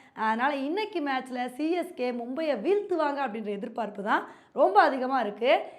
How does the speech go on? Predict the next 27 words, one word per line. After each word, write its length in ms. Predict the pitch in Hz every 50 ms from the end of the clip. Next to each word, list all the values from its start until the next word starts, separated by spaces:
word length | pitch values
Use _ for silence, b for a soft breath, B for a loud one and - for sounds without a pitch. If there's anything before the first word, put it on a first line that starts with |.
| B B
இன்னைக்கு 260 | - 370 427 440 381 370 349
நம்ம 140 | 320 311
வீட்ல 220 | 294 285 277 339 359
இதை 80 | 294 220
பத்தி 200 | 233 220 214 262 240
வந்து 120 | 233 226 226 240
பார்க்கலாம். 380 | 214 214 220 214 190 180 170 B B B B B B - 294
இந்த 180 | 320 392 415 466 440 381 339
மேட்ச் 280 | 302 302 330 302 - 320 277 254
வந்து 200 | 247 220 233 240 247 254 254 214 214
வேற 180 | 226 254 285 311 320 311
ஏதாவது 220 | 330 339 359 370 285 247
கிரவுண்ட்ல 280 | 294 294 302 294 285 262 254
நடக்குது 320 | 247 262 254 269 285 277 262 247
அப்படின்னா 340 | 254 240 220 220 226 262 302 359 B B B B B B -
சி 100 | - 392 415 403 370
எஸ் 160 | 349 359 -
கே 80 | 349 359 370 339
கொஞ்சம் 240 | 320 277 285 220 208
ஜெயிக்கிறது 400 | 262 294 302 302 330 320 285 269 - 240
கஷ்டம்னு 320 | 226 233 - 254 262 214 214
சொல்லிடலாம். 480 | 196 180 160 165 170 180 220 247 269 269 262 B B B B - 214
ஆனா 120 | 226 233 269 294 294
இந்த 120 | 277 247 240 240
மேட்ச் 240 | 262 294 320 320 311 - - -
சென்னையில 380 | 269 262 302 359 427 440 415 370 311 277
நடக்கிறனால 520 | 262 254 254 262 240 214 208 202 196 202